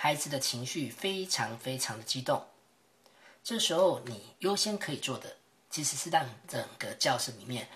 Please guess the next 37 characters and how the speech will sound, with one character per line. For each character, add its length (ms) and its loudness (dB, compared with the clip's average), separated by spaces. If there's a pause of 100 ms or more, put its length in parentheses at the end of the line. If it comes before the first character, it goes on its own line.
(120)
能 120 -4
够 140 0 (160)
点 380 -4
点 240 -4
下 160 2
来。 240 -6 (1700)
你 160 2
试 240 6
着 320 10 (100)
把 160 6
教 180 4
室 160 2
里 140 -6
面 100 -2
的 120 -4
刺 200 0
激 480 0
减 280 -2
低 160 -6
到 160 4
最 200 -4
低， 280 -8 (840)
你 100 -4
试 200 2
着 300 6
让 440 4
你 140 -8
自 200 0
己 140 -2
的 80 -6
说 180 0
话、 360 8
同 280 -4
学 220 -6
的 80 -6
刺 220 0
激 260 -2